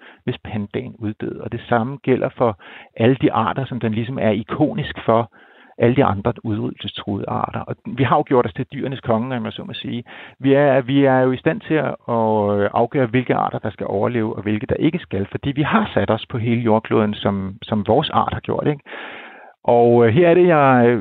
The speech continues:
jeg føler behov for at citere en fiktiv person, nemlig Pippi Langstrømpe. Hun er jo som bekendt verdens stærkeste pige, og hun siger, "Når man, man er meget stærk, så skal man også være meget sød." Og det er vi ikke.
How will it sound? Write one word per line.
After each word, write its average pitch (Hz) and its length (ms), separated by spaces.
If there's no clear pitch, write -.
jeg 117 180
føler 117 220
behov 139 340
for 151 80
at - 80
citere 147 480
en 127 160
fiktiv - 340
person, 143 380
nemlig 139 240
Pippi 165 180
Langstrømpe. 107 580
Hun 175 100
er 185 40
jo 156 160
som 135 160
bekendt 131 280
verdens 117 240
stærkeste 110 480
pige, 113 280
og 123 120
hun 156 120
siger, 160 400
"Når 131 340
man, 123 180
man 117 240
er 113 80
meget 117 360
stærk, 110 260
så 139 100
skal 160 140
man 156 100
også 117 200
være 139 120
meget 117 240
sød." - 260
Og 135 100
det 190 120
er 110 80
vi 104 140
ikke. - 180